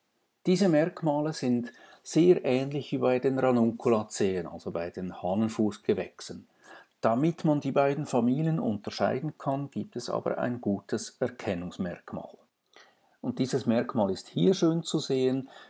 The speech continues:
Es ist nämlich die Tatsache, dass Rosengewächse an ihren Blättern Nebenblätter haben,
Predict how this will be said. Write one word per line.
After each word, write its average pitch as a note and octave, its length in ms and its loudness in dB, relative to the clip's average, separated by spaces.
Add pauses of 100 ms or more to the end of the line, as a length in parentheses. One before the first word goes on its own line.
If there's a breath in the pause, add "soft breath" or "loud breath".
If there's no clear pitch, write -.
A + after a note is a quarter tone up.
Es G#2 160 -8
ist G2+ 120 -12
nämlich G#2 260 -4
die - 80 -8
Tatsache, A2+ 680 2
dass F2+ 240 -2
Rosengewächse A#2 960 0
an G#2 140 -4
ihren F#2+ 300 -6
Blättern G2+ 680 -2
Nebenblätter C3 1000 0
haben, G#2+ 460 0